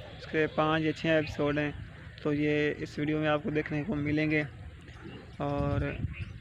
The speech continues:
इंशाल्लाह जो आने वाली हमारी video होगी, उसमें हम आपको देंगे कौन सा episode, इस अगली वाली story,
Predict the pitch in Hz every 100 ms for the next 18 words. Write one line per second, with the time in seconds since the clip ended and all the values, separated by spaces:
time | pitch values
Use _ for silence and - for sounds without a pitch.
0 | - - - - - - - 156 147 156
1 | 151 156 156 - - - - - - -
2 | - - - - - 151 151 160 160 156
3 | 156 156 151 156 156 151 151 - - 156
4 | 151 147 147 147 143 147 143 143 147 147
5 | - - - - - - - - - -
6 | - - - - - - - - - -
7 | - 151 - 160 - 170 190 - - -
8 | - - - - - - - - - -
9 | - - - - 165 - - 165 170 151
10 | 143 139 - 143 139